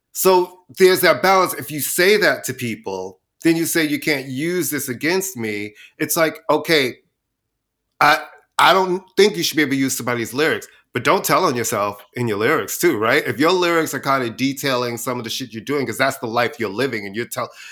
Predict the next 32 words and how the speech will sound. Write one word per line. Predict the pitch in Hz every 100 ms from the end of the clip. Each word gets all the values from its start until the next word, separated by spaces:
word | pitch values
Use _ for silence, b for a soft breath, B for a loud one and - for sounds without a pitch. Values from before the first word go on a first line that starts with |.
| B B
and | 143
it | 139 113 110
works | 156 156 -
because | 147 143 131 - B B
people | 170 156 147
love | 151 151
street | - 156 180
tales, | - 131 104 95
right? | 117 147
Especially | 127 - 208 208
in | 151
certain | - 160 139
hip | 127 123
hop, | 117 110 -
they | 143
love | 139 165 196
street | - 127 113
tales | - 98 101
and | 113 113
they |
love | 117 127 180 143
that | 143 -
shit. | - 98 - B B B
So | 160 151
if | 135 135
you're | 190
doing | 175 165
stu-, | - 160
stuff | - - 143
for | 147
the | 120
streets | - - 190 220 156 - -